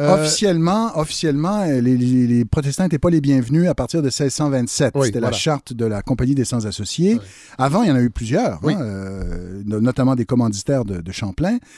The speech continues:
Speaker 2: Euh,
Speaker 1: Mais des
Speaker 2: mais
Speaker 1: gens avec une expertise en commerce,
Speaker 2: Oui,
Speaker 1: des gens
Speaker 2: mais,
Speaker 1: industrieux,
Speaker 2: mais
Speaker 1: qu'on, on s'est
Speaker 2: ça,
Speaker 1: privé de ça.
Speaker 2: ben, mais vo-, voilà, mais ça, dès, dès, euh, François-Xavier Garneau, notre premier historien national, déjà l'avait dit dans un de ses livres,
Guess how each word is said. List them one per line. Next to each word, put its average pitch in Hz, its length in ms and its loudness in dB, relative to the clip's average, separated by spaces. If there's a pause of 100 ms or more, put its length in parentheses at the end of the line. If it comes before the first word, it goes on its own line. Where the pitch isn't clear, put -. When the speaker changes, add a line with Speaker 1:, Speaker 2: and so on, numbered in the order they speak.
(340)
Speaker 2:
Euh, 113 280 0
Speaker 1:
Mais 156 60 2
des - 100 6
Speaker 2:
mais 156 60 6
Speaker 1:
gens 220 120 6
avec 208 260 2
une 185 80 -2
expertise 190 640 -4
en 151 80 -2
commerce, 175 960 -6
Speaker 2:
Oui, 135 200 4
Speaker 1:
des 139 60 2
gens 147 100 0
Speaker 2:
mais, - 80 6 (100)
Speaker 1:
industrieux, 240 480 2
Speaker 2:
mais 294 60 2
Speaker 1:
qu'on, 160 200 -2
on 147 180 0
s'est 151 200 -6
Speaker 2:
ça, - 100 -4
Speaker 1:
privé 196 220 0
de 143 60 -4
ça. - 160 -4
Speaker 2:
ben, 143 160 0
mais 127 220 -4
vo-, 151 120 -4
voilà, 139 300 2
mais 113 120 -2
ça, 226 220 2
dès, 180 500 0
dès, 151 300 -2
euh, 120 160 -6
François-Xavier 170 680 0
Garneau, 143 340 2
notre 160 160 0
premier 151 340 2
historien 127 380 0
national, 135 420 0
déjà 160 360 2
l'avait 123 280 2
dit 117 160 -6
dans 120 220 0
un 127 80 2
de 127 60 -2
ses - 140 -8
livres, 180 360 -2